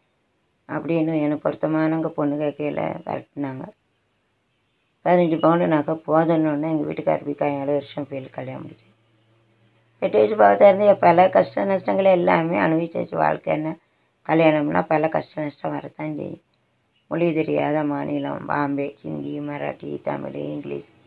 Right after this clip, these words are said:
ஒண்ணு தமிழ் மட்டும் தெரியும். எல்லாம் கத்துட்டு இருபத்தாறு வருஷம், இருபத்தாறு college,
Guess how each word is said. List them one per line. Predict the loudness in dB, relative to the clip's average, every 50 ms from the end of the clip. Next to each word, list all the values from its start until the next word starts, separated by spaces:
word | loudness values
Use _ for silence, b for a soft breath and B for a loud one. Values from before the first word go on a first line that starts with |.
| _ _ _ _ _ _ _ _ _ _ _ -12
ஒண்ணு | -10 -6 -4 -4 -2 -4 -4
தமிழ் | -4 -4 -2 0 0 0 0
மட்டும் | 0 -2 -2 -2 -4 -4
தெரியும். | -2 -4 -4 -4 -6 -10 -14 -16 -20 -20 -20 -20 -20 -20 -20 -18 -12
எல்லாம் | -10 -6 -4 -4 -4
கத்துட்டு | -4 -6 -8 -8 -6 -6 -6 -6 -4 -4 -4 -2
இருபத்தாறு | -2 -2 -2 -2 -2 -2 -2 -2 -2 -2
வருஷம், | -2 -4 -4 -2 -2 -2
இருபத்தாறு | -2 -2 -4 -6 -4 -6 -6 -6 -6 -8
college, | -10 -10 -8 -8 -8 -8 -10 -12